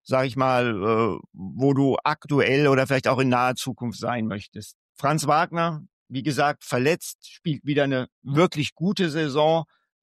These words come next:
Viele haben ja sich so ein bisschen erhofft, dass vielleicht seine Explosion in die absolute Elite der N-B-A-Spieler stattfindet. Das ist bislang zumindest noch nicht passiert. Mo ist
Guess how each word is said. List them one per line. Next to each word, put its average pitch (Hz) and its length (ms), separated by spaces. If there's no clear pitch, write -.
Viele 208 220
haben 160 200
ja 156 260
sich 143 200
so - 80
ein 160 80
bisschen 160 260
erhofft, 127 460
dass 151 140
vielleicht 143 260
seine 156 420
Explosion 143 1000
in 156 140
die 151 240
absolute 170 800
Elite 135 580
der 117 160
N-B-A-Spieler 131 840
stattfindet. 151 720
Das - 180
ist - 120
bislang 143 480
zumindest 143 400
noch - 100
nicht 151 280
passiert. 156 480
Mo 156 380
ist - 420